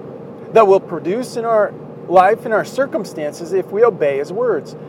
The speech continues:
And that's the way the Spirit of God works. We do not need to be born again to apply the Sermon on the Mount, literally.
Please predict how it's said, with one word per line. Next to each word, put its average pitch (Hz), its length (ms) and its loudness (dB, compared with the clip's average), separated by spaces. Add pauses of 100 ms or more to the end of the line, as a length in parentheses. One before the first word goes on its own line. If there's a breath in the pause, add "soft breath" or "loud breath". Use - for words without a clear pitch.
(160 loud breath)
And 185 120 0
that's 208 300 0
the 269 120 0
way 190 240 4
the 180 140 -2
Spirit 220 420 -4
of 208 140 0
God 156 240 4
works. 196 500 -2 (300 loud breath)
We 190 120 -2
do 233 120 -2
not 277 260 -2
need 180 360 -4
to 196 80 -4
be 160 160 -8
born 147 420 0
again 160 600 -4
to 156 140 -4
apply 185 360 -2
the 151 120 -8
Sermon 185 360 -4
on 143 120 0
the 127 80 -8
Mount, 156 440 -6
literally. 135 500 -2